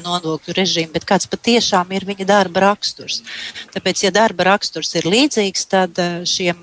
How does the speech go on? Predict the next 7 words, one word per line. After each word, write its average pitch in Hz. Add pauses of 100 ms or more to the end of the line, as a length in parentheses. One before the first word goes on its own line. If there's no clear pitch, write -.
(100)
eh, 170
nodarbinātības 160
veidiem 185
arī 170
iemaksām 180
sociālās 151
apdrošināšanas -